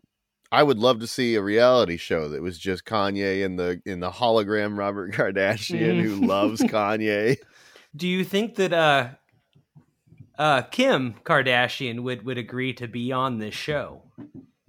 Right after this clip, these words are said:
Speaker 1: Mm.
Speaker 2: with, uh, Kanye, uh, I Am Kim?
Speaker 1: Oh, yeah, she has her own show. Maybe,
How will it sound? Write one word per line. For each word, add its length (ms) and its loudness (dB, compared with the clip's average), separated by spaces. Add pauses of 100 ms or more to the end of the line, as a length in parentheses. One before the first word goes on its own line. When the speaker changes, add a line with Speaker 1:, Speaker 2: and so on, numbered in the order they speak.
(180)
Speaker 1:
Mm. 560 -6
Speaker 2:
with, 260 -8
uh, 260 -6
Kanye, 760 -2
uh, 340 -8 (500)
I 140 -2
Am 500 -4 (320)
Kim? 400 -8 (2250)
Speaker 1:
Oh, 320 6
yeah, 380 4
she 180 -4
has 180 4
her 100 2
own 180 -2
show. 540 -6 (2250)
Maybe, 480 -2